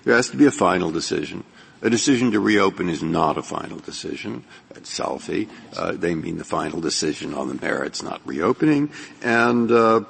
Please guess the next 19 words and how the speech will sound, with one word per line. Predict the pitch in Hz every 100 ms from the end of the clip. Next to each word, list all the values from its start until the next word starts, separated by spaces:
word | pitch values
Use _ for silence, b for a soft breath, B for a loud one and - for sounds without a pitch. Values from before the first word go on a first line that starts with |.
| -
it | 104
has | 107 -
to | 95
be |
made | 85 82
after | 80 - 87
a |
hearing. | 107 170 104 67 - - B B -
Well, | 104
that | 107 98 -
could | - 110 87
be | 82
read | 71 71 -
as | 147 -
saying | - 73 - - B B
that | -
the | -
final | - 95 107 101
decisions | 87 82 95 82 78 71 -